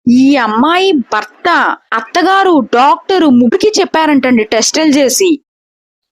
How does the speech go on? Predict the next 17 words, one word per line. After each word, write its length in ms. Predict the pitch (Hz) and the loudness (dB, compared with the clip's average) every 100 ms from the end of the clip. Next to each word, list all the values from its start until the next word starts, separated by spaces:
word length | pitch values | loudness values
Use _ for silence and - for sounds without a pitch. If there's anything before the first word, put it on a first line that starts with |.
| - | -2
"ఈ 120 | 247 | 2
విషయం 360 | 294 247 - 359 359 226 | 2 2 0 0 0 0
బయటకు 380 | 214 240 320 285 | -2 -2 0 0
తెలిస్తే 400 | 294 277 - 330 | 0 0 -2 0
నీదే 420 | 262 254 269 330 | 2 2 2 0
తప్పంటారు, 840 | 320 294 254 240 220 208 226 226 | -2 -2 -2 0 0 0 2 2
మా 260 | 196 202 214 | -2 -2 -2
అబ్బాయి 360 | 208 - 294 320 | -2 -2 -2 0
కాబట్టి 400 | 311 262 254 359 | 0 0 -2 -2
పెళ్లి 460 | - 269 254 285 | -2 0 2 2
చేసుకుని 320 | 320 302 339 | 0 0 -2
వాడి 280 | 339 285 233 - | 0 0 -2 -2
జీవితాన్ని 640 | 208 254 277 320 320 359 453 _ _ _ 214 | 0 0 0 0 2 0 -2 _ _ _ -2
నాశనం 560 | 214 226 277 330 359 339 | 0 0 0 0 0 0
చేసుకున్నాడు 640 | 294 - 294 254 226 226 254 | 0 0 0 0 0 0 2
నిన్నని" 520 | 254 247 247 254 330 554 622 _ _ _ _ | 2 2 2 0 0 0 0 _ _ _ _
ఆ 160 | - | -4